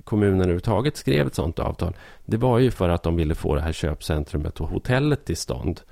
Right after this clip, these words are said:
Eh, alltså behovet av multisportarena för ett väldigt marginellt hockeylag var ju inte särskilt stort. Alltså kommunen har säkert andra behov som är större.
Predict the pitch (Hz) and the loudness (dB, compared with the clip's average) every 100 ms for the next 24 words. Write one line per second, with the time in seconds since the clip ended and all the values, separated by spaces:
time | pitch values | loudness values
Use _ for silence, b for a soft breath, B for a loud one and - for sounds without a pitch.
0 | B B B - - 98 - - 95 85 | B B B -16 -2 -2 0 0 0 2
1 | 95 110 92 90 85 98 90 87 87 90 | 2 2 2 0 2 4 4 0 -2 -2
2 | - 85 123 117 95 - 90 82 - - | 0 2 4 4 2 2 2 2 0 0
3 | 92 82 80 76 - 85 80 82 78 76 | 2 2 0 -2 0 2 2 2 2 0
4 | - - - 98 98 - 92 110 120 101 | -4 -18 -8 -4 -4 -2 0 4 4 0
5 | - 85 78 76 73 - - 82 73 - | -4 -2 0 0 -2 -8 -4 -4 -2 -4
6 | - - - - - 101 - - - - | -6 -6 -8 -4 -2 -2 -6 -10 -6 -6
7 | - 87 82 87 85 80 - 80 80 90 | -2 0 2 2 0 -4 -4 -2 0 0
8 | 90 85 82 80 - 76 - - 71 110 | 0 0 0 -2 -4 -4 -4 -4 0 0